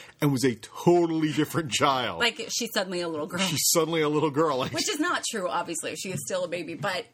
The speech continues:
Speaker 2: but it is true that she seems to have suddenly acquired not only just new skills, but very mature things that she couldn't do a week ago.
Speaker 1: She suddenly seems to have, yeah,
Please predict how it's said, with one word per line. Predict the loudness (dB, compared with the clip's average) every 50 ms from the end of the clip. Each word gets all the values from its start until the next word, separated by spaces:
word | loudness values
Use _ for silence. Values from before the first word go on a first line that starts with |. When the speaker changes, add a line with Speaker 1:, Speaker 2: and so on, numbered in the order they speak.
| -8 -4
Speaker 2:
but | -2 -2 -2
it | -2 -4
is | -4 -2 -2 -2
true | -2 -2 -2 0
that | -2 -2 -2 -2
she | -4 -4 -4
seems | -6 -6 -6 -6 -6 -4 -4 -4
to | -4 -2
have | -2 -2 -2 -2
suddenly | -2 -2 -2 -2 -4 -4 -4
acquired | -4 -6 -8 -6 -2 0 0 0 0 -2 -2 -2 -2 -4 -8 -12 -16 -20 -20 -20 -6 -2
not | 0 0 0
only | 0 0 0 0
just | 0 0 -2 -2
new | -2 -2 -2 -2
skills, | -4 -6 -6 -4 -2 0 0 0 0 -2 -2 -4 -6 -6 -10 -20 -20 -20 _ -2
but | 0 0 0 -2 -8 -14 -12 -2
very | 2 2 2 4 2 0 2
mature | 0 0 0 -2 -2 0 0 0 0 0 0 -2 -2
things | -4 -2 -2 0 0 0 0 0 -2 -2 -2 -2 -4 -6 -4
that | 0 2 2 4 2 0 -2 -6 -6
she | -4 -2 -2 -2
couldn't | -2 -2 -4 -2 -2
do | -2 -2 0 0
a |
week | 0 0 -2 -4 -4
ago. | -4 -6 -6 -6 -6
Speaker 1:
She | -4 -2 0 0 0
suddenly | 2 2 2 2 2 0 0 0 0
seems | 0 0 0 -2 -2 0
to | 0 0
have, | 2 0 0 2
yeah, | 2 2 2 2 2 0